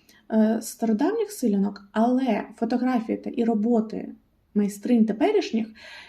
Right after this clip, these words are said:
І в Пінтересті я бачила також коментарі, типу, «Видаліть, е, це моє фото». Тобто хтось взяв його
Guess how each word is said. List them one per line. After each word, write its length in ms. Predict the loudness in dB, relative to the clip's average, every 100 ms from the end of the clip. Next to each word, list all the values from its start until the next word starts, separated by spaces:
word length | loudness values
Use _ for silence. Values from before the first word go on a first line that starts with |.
| -20 _ -4
І 220 | 2 4
в 120 | 4
Пінтересті 600 | 4 4 4 4 2 2
я 140 | 2 2
бачила 880 | 2 2 0 0 2 2 0 -4 -8 -20 -20
також 300 | -10 2 2
коментарі, 800 | 4 4 4 4 2 2 0 -4 -12 _ _
типу, 320 | 0 0 2
«Видаліть, 720 | 0 2 2 4 4 2 -4 -4
е, 100 | -4
це 500 | -4 0 4 4 2 2
моє 500 | 4 6 4 2 -2 -10 -18
фото». 600 | 0 2 2 0 -10 -12 -18 _ _ -20 -20 _ 0
Тобто 540 | 2 2 2 2 2
хтось 600 | -4 -6 4 6 6 0
взяв 460 | -4 -2 0 2 2
його 640 | 0 0 2 2 0 -4